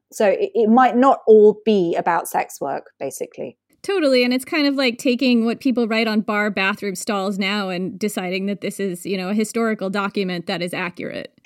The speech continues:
Speaker 1: Yeah, exactly. So it's accurate in the sense that it's, it's expressing something that somebody thought or felt at the time, but we can't, you know, be a hundred percent sure how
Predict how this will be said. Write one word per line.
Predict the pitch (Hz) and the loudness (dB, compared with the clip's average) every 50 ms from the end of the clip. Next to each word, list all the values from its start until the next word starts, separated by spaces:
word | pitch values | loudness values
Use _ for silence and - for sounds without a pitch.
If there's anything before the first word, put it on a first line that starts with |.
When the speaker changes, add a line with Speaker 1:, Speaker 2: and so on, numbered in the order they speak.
| - _ | -10 _
Speaker 1:
Yeah, | 370 277 196 139 139 - | 4 4 4 4 2 -2
exactly. | - 202 185 - 202 - - - - 170 160 165 165 | -4 -4 -2 -2 -2 -4 -4 -6 -8 -8 -8 -8 -8
So | 170 - 294 277 | -2 4 6 6
it's | 262 247 - - | 6 6 6 2
accurate | 302 262 247 - 277 262 233 | 0 0 2 4 4 4 4
in | 220 | 4
the | 226 226 | 2 0
sense | - 233 220 - - | -2 -2 -4 -2 -4
that | 208 202 | -2 -2
it's, | 196 - - - | -2 -2 -2 -4
it's | - 202 - - | -4 -4 -2 -2
expressing | 220 - - - - 214 214 - - 202 | -4 -6 -4 -4 -4 -4 -2 -2 -4 -4
something | 185 - 254 220 196 185 180 175 | -2 -2 -2 -2 -2 -4 -6 -6
that | 170 - | -6 -6
somebody | - 196 185 175 175 175 | -4 -4 -2 -2 -2 -4
thought | 165 - - 202 180 175 - | -2 0 2 4 4 4 2
or | 196 214 | 0 -4
felt | - - 202 185 170 170 - | -2 0 2 2 2 2 0
at | - - | -4 -6
the | 185 185 | -8 -8
time, | - - 180 170 165 160 | -8 -6 -6 -6 -6 -4
but | 175 165 - | -6 -6 -4
we | 190 180 - | -4 -6 -6
can't, | - - 196 175 - 156 - _ | -6 -6 -6 -6 -6 -6 -8 _
you | - 180 | -10 -10
know, | 156 139 139 147 - _ - | -8 -8 -10 -12 -14 _ -10
be | 175 170 | -10 -8
a | 165 | -8
hundred | 170 156 147 151 | -8 -10 -10 -10
percent | - - 170 160 160 - | -10 -10 -10 -10 -10 -10
sure | - - 170 165 160 160 156 - _ _ _ _ _ _ _ _ _ _ - - - | -6 -4 -2 -2 -2 -4 -8 -10 _ _ _ _ _ _ _ _ _ _ -20 -20 -14
how | 196 196 185 175 165 165 165 | -10 -8 -6 -6 -6 -10 -12